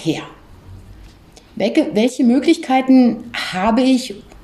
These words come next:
um in diesen Zustand zu kommen? Das erste ist natürlich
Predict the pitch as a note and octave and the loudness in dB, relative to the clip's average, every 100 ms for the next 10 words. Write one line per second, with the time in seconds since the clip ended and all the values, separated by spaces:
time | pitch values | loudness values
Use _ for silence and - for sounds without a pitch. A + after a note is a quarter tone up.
0 | - D4 E4 A3+ G#3 G3 F#3 F3+ E3+ - | 2 4 6 4 2 2 -2 -4 -6 -10
1 | G#3 F3+ - E3 E3 - - A3 G#3 D#3 | -8 -8 -6 -4 -4 -6 -14 -14 -8 -8
2 | - - - - - - - - - - | -8 -12 -20 -20 -20 -20 -20 -20 -20 -20
3 | - - - F3+ G3+ C#4+ F4 E4 D4 - | -20 -20 -6 -4 -2 -2 -2 -6 -4 0
4 | B3+ A#3+ - | 0 0 -4